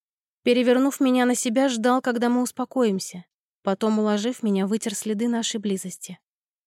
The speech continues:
Когда он закончил, я вспомнила о метке. Обернувшись, подставила свою холку. Он аккуратно прикусил её и тут же залезал ранки.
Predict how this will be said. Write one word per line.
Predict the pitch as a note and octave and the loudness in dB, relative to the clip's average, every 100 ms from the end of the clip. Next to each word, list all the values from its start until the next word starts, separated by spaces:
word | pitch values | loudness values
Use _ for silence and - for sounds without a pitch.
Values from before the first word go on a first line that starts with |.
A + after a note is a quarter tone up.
| _ | _
Когда | - C4+ D4+ | -4 0 2
он | D4+ B3+ | 4 2
закончил, | B3+ - C#4 - C#4 | 0 0 0 0 0
я | B3 | 0
вспомнила | A#3 - B3+ B3+ B3+ B3 | -2 -4 -2 0 0 0
о | |
метке. | B3+ A3+ - - F3+ _ _ _ - | 0 0 -4 -18 -18 _ _ _ -4
Обернувшись, | G3+ A3 A#3+ B3+ - D4+ | 0 2 2 0 -2 -4
подставила | - B3+ - C4+ C4 C4 | -2 -4 -2 -2 0 -2
свою | A#3+ B3 C4+ | -2 -4 -4
холку. | - F#3+ F#3 - G3 _ _ | -2 -4 -4 -12 -20 _ _
Он | E4 D#4 | 0 0
аккуратно | - B3 C4 C#4 B3+ | 2 2 2 0 0
прикусил | A#3+ - A#3 - C4 | 0 0 -2 0 0
её | C4+ B3 | 2 2
и | |
тут | A3+ A#3+ A#3 | 0 -2 -2
же | B3+ | 0
залезал | A3+ G#3 G#3 G#3+ | 0 0 2 2
ранки. | G#3 F#3 F#3 F3+ | 2 -2 -4 -10